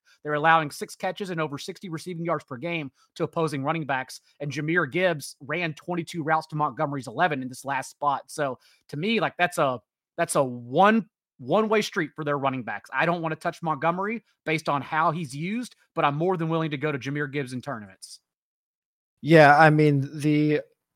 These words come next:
Speaker 2: going into last week, let me see if it's still there. Yeah, the Bears allowing the most, um, receiving yards to running backs,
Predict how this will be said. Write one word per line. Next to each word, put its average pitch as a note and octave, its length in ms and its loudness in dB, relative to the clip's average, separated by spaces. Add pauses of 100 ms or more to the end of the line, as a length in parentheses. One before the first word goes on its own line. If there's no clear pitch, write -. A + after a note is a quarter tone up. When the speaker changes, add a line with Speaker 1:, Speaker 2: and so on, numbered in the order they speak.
(140)
Speaker 2:
going D3+ 280 4
into C#3+ 220 0
last C3 320 0
week, C3 140 -6
let C3 80 -2
me C3 80 -4
see B2+ 160 -6
if A#2 100 -8
it's A#2+ 140 -8
still A#2 240 -4
there. A#2 340 -4
Yeah, C#3+ 220 4
the C3 120 2
Bears D3+ 420 8
allowing C#3 680 6
the C3+ 160 8
most, C3+ 540 4
um, B2+ 420 4 (260)
receiving C#3+ 460 2
yards B2+ 460 2 (100)
to C#3+ 160 0
running C3 300 0
backs, B2 320 0